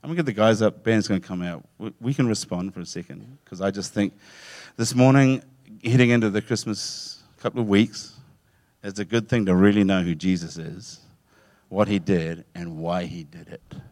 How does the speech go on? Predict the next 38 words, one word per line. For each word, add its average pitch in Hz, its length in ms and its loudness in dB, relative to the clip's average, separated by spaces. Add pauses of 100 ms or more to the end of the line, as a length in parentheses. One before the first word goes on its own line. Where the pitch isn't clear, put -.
(1000)
He, 107 160 -4 (180)
he 123 240 4
didn't 143 300 2
do 139 200 6
it 110 80 4
as 101 160 2
a, 101 160 -4 (120)
as 110 180 -6
a, 104 160 -2 (400)
a, 107 200 -2
an 107 280 0
impersonal, 117 960 2 (160)
"Hey, 107 180 2
listen, 98 540 -2
we 104 100 6
made 113 240 4
these 104 180 0
people, 95 320 0
we 92 120 0
should 87 180 -6
just 92 200 -8
save 95 240 2
them 85 180 -2
all, 80 200 -6
I 80 60 -6
guess." 82 640 -6 (1400)
He 113 100 -2
did 131 140 4
it 117 160 0
actually 110 340 -6
for 80 120 -12
you. 92 300 2 (1200)
Your 101 320 4
heart, 76 340 -8 (160)
your 101 320 4
heart, 78 320 -10 (100)
your 98 280 2
heart, 90 320 -14